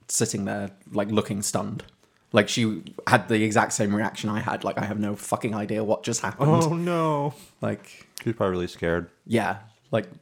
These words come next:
Speaker 1: vomiting isn't, <laughs> I mean, if you have no idea what
Speaker 2: It's still weird.
Speaker 1: Yeah.
Speaker 2: Like,
Speaker 1: what is my body doing? <laughs>
Speaker 2: at twenty-nine, I'm like, "Oh, this is, I don't know about this."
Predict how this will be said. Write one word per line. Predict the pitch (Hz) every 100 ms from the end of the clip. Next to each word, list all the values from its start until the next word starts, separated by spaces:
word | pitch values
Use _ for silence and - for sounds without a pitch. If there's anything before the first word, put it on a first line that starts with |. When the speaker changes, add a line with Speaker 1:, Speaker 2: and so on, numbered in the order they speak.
| _
Speaker 1:
vomiting | 113 107 - 107
isn't, | 104 101 104 - _
<laughs> | - - 143 - _ -
I | 120
mean, | 120
if | 113
you | 135
have | 113
no | 110 104
idea | 101 104
what | 104 131 - - _ _ _ _ _
Speaker 2:
It's | 165 -
still | - 170
weird. | 110 92 90 85
Speaker 1:
Yeah. | 117 113
Speaker 2:
Like, | 117 95 - _ _ _ - - - -
Speaker 1:
what | 117 113
is | 104
my | 107
body | 104 101 107
doing? | 120 - 110 -
<laughs> | -
Speaker 2:
at | 113
twenty-nine, | - 123 110 113
I'm | 104
like, | 92 90 -
"Oh, | 113
this | 127 -
is, | 120 - _ _ -
I | -
don't | 151
know | 127
about | 110 -
this." | 98 98